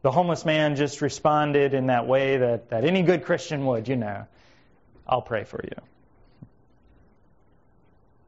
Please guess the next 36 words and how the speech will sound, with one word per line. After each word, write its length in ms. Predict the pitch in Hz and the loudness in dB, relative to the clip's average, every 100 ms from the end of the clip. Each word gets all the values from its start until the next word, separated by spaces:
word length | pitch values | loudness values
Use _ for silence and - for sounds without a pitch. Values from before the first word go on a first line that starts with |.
| _ 139 | _ 0
Well, 120 | 139 | 2
eventually 560 | 160 170 160 143 147 | 2 0 2 2 4
they, 480 | 139 127 123 120 117 - _ _ _ - | 4 2 2 0 -2 -8 _ _ _ -2
they 100 | 131 | 2
lost 360 | 135 135 - | 2 0 -6
contact, 600 | 123 117 113 113 113 - | -6 -6 -6 -6 -6 -8
and 80 | 110 | -12
the 60 | 107 | -4
man 400 | 127 123 123 117 | 0 2 0 -4
must 220 | 107 - | -8 -6
have 80 | 113 | -2
moved 200 | 123 120 | -2 -2
away 380 | 113 117 117 110 | -2 -2 -2 -4
to 160 | - 110 | -10 -14
a, 100 | 101 - _ _ 123 | -14 -20 _ _ 0
a 20 | |
different 300 | 139 135 123 | 0 0 -2
part 200 | 131 127 | 0 0
of 80 | 113 | 0
the 80 | |
city. 480 | 107 - 113 107 104 98 _ _ _ _ _ _ _ - | -4 -8 -6 -6 -10 -16 _ _ _ _ _ _ _ -14
And 100 | - | -2
ten 180 | 190 | 0
years 240 | 190 175 127 | 2 0 0
later, 380 | 143 127 98 104 120 _ | -2 -2 -4 -12 -20 _
he 140 | 113 104 92 _ _ _ _ _ _ | -14 -14 -16 _ _ _ _ _ _
comes 240 | - 160 160 | -4 -2 -2
across 360 | 147 127 123 | -2 -4 -4
him 100 | 127 | -6
in 180 | 123 113 | -4 -4
the 240 | 110 107 | -6 -10
subway 580 | 107 143 135 107 - - - _ _ _ _ _ _ _ _ - | -6 -4 -4 -6 -12 -14 -20 _ _ _ _ _ _ _ _ -8
in 80 | 120 | -4
Washington, 480 | 117 113 117 104 107 | -4 -4 -10 -14 -14
D 140 | 107 | -14
C. 260 | - - | -12 -12